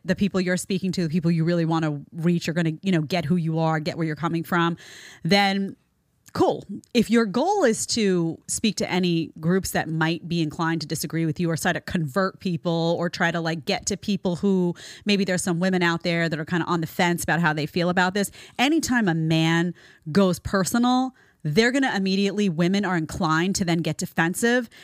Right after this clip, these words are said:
and turn on you, even if the value of what you're saying is true. We are, remember, we are emotionally driven. So we're gonna react and be like, "He said that? Well, he's not," you know, it, that's the reaction.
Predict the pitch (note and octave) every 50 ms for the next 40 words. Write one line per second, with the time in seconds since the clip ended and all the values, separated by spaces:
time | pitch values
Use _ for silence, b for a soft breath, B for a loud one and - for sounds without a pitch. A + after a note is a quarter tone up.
0 | B - G#3+ G#3+ G3+ - - - F#3+ G3+ C#4 B3 G3+ F#3 F3 E3+ E3+ F#3 A#3+ C4
1 | C4 D#4 C4+ B3+ G3+ - F#3+ D#3 F3+ E3+ E3+ F3 E3+ D3+ D3+ E3 - - D#3 -
2 | - E3+ D#3+ D3+ D3+ - - - - F3 F3 F#3+ G#3 A3+ F#3 F3 G#3 A3+ A3 G3+
3 | F#3+ F#3 - G3 A3 C4 A#3+ F3+ D#3 D3+ D#3+ D#3+ D#3+ A#2 D#3 D#3+ D3+ D#3+ E3 E3
4 | E3 D#3 - - D#3+ D#3+ D#3+ E3+ F3+ E3+ D#3+ B2+ G2+ D#3+ F3 B B B B B
5 | - - G#3 F#3 A#3 A#3+ B3+ A#3+ G#3+ F3+ F3 F3+ F#3+ F3+ E3 E3+ - - D#3+ G3
6 | F#3 F3+ F3+ F3 F3 F3 B B B B B B B - A3+ A3 - - A#3 G#3+
7 | G3+ A#3+ A3+ - G#3+ G#3+ F3+ E3 A#2+ G3 G#3+ - F#3+ F#3 D#3 - - F3 D#3+ D3
8 | - - - G#3+ A3 - G#3 G#3 A3 B3+ - - - F3+ F#3 F3 E3+ E3+ F#3 G#3+
9 | A#3+ A#3+ - - - C#2 D#2 -